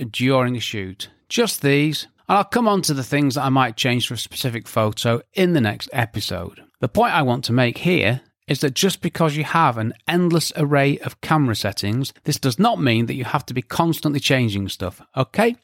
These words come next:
Right then, let's look at these, which, as I say,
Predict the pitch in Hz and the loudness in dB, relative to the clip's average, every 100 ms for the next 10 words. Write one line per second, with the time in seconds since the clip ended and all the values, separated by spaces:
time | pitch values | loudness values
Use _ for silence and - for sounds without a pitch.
0 | _ _ 262 277 277 190 131 110 202 196 | _ _ 0 2 2 2 2 2 0 0
1 | 160 127 104 135 180 - 120 - 104 104 | 0 -2 0 2 2 0 -8 -8 -8 -2
2 | 147 165 | 2 2